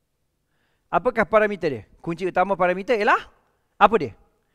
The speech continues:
Kan saya kata ni, ini adalah bahagi dua belas bulan, yang ni sebulan, yang ni peratus, yang ni modal. Apa parameter dia? Come on. Faham tak parameter ke? Kau tak faham pun. Tolong like sikit. Ada dua ratus empat puluh tiga, tak ada siapa pun like, like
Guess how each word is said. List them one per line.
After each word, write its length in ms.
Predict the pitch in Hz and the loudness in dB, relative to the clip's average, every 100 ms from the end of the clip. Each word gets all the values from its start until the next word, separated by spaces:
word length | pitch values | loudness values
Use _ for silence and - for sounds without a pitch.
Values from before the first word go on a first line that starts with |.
| _ _ _ | _ _ _
Kan 160 | 233 | 0
saya 160 | 208 185 | 0 2
kata 240 | 175 196 | 0 -2
ni, 320 | 185 320 427 - | -4 -4 -8 -12
ini 240 | 160 185 | -10 -6
adalah 320 | 160 311 - _ _ _ _ _ _ _ _ _ _ _ _ _ | -4 -6 -8 _ _ _ _ _ _ _ _ _ _ _ _ _
bahagi 420 | _ 135 160 165 147 | _ -2 -2 -2 -4
dua 160 | 135 | -8
belas 80 | 123 | -8
bulan, 240 | 147 254 | -4 -2
yang 160 | 294 170 | -2 -6
ni 80 | 151 | -12
sebulan, 400 | 135 156 254 285 - _ _ | -10 -6 -4 -6 -10 _ _
yang 80 | 139 | -10
ni 80 | 151 | -8
peratus, 480 | 156 165 - 262 196 | -2 -2 -2 -4 -6
yang 80 | 175 | -8
ni 60 | 156 | -8
modal. 260 | 143 127 | -6 -4
Apa 320 | 165 202 294 | -2 -2 -2
parameter 480 | 220 196 180 160 127 | -2 0 -2 -6 -10
dia? 20 | 104 | -6
Come 160 | 214 170 | -4 -4
on. 100 | 107 - | -8 -8
Faham 160 | 196 214 | -8 -8
tak 160 | - | -10
parameter 400 | 202 220 226 180 | -10 -10 -12 -12
ke? 40 | 180 | -10
Kau 80 | 170 | -10
tak 160 | 160 | -10
faham 240 | 147 120 110 | -10 -10 -12
pun. 20 | - _ _ | -20 _ _
Tolong 240 | 156 220 | -8 -6
like 160 | 233 226 | -6 -8
sikit. 240 | - 262 | -8 -8
Ada 160 | 160 156 | -8 -8
dua 240 | 156 165 | -8 -8
ratus 160 | 165 - | -8 -8
empat 100 | 156 | -8
puluh 100 | 156 | -8
tiga, 240 | 156 165 170 | -12 -12 -12
tak 80 | 127 | -10
ada 60 | |
siapa 160 | 139 - | -12 -10
pun 240 | 160 156 | -12 -12
like, 160 | 160 - | -14 -14
like 160 | 156 | -12